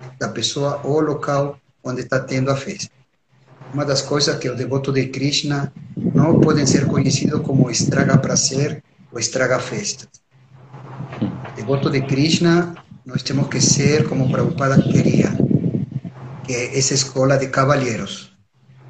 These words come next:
Prabhupada dizia que é uma escola para cavalheiros, uma escola para Brahman. Então,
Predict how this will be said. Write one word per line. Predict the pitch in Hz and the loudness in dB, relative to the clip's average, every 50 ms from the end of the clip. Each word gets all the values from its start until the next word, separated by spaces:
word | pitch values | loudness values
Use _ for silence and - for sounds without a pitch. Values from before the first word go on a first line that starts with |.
| - - - - - - - - - - - | -20 -20 -18 -16 -16 -14 -14 -14 -14 -10 -8
Prabhupada | 117 117 113 107 123 117 113 | -6 -6 -4 -4 -4 -4 -2
dizia | 107 - - 107 101 98 | -2 -2 -2 -4 -6 -8
que | - - 101 98 - - | -8 -12 -14 -14 -12 -12
é | 120 | -8
uma | 123 127 131 | -4 -4 -2
escola | 127 - - 131 131 139 131 | -2 -2 -2 0 0 0 0
para | 135 143 - 113 | 0 -2 -4 -2
cavalheiros, | - - 143 143 147 135 123 127 131 135 135 139 135 - - - - - _ _ - | -2 0 2 4 4 2 2 2 2 2 2 0 -2 -4 -6 -10 -16 -20 _ _ -20
uma | 135 123 | -12 -8
escola | 123 - - - 131 131 127 | -6 -6 -2 0 0 0 2
para | - 139 131 120 | 0 -2 -4 -4
Brahman. | 110 104 104 101 98 92 - - - - - - _ _ _ _ _ _ _ _ _ _ _ _ - | -4 -4 -4 -4 -4 -4 -6 -12 -16 -20 -20 -20 _ _ _ _ _ _ _ _ _ _ _ _ -18
Então, | - 110 - - 147 147 147 143 135 127 - | -16 -12 -6 -2 0 2 2 2 0 0 -4